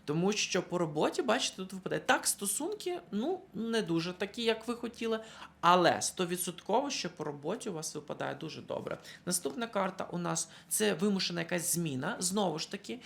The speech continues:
бачите, е, все, е, е, Всесвіт сам буде вирішувати, що, куди ти, куди вам рухатися.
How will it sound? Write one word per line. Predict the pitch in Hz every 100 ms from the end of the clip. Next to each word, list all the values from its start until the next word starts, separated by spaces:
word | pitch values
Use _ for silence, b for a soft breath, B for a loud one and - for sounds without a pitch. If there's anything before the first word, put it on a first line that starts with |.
| B -
бачите, | - 262 - 156 B B -
е, | 165
все, | 156 - 247 262 - -
е, | -
е, | 180 175 170 - - 160 143 - 127
Всесвіт | 151 - 254 - 190 -
сам | - 196 233 262
буде | 180 208 208
вирішувати, | 156 156 175 - 185 170 -
що, | - - 185
куди | 185 143 165
ти, | 160 -
куди | - 147 180
вам | 165 151
рухатися. | 131 - - 196 214